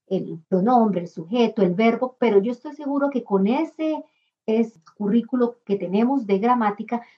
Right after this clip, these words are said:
nos va a llevar a explicar más adelante todos los signos de puntuación. Como decía Bonnie,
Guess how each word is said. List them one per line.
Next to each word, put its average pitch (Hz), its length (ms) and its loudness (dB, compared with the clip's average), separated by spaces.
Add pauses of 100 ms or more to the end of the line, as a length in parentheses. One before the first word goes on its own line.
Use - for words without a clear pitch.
nos 233 240 2
va 302 160 4
a 339 60 2
llevar 277 440 4
a 226 120 0
explicar - 640 -4 (140)
más 302 320 -6
adelante 277 600 0 (340)
todos 220 280 2
los 190 140 -2
signos 185 320 0
de 185 100 2
puntuación. - 640 -10 (200)
Como 226 140 -2
decía 220 400 2
Bonnie, 269 400 0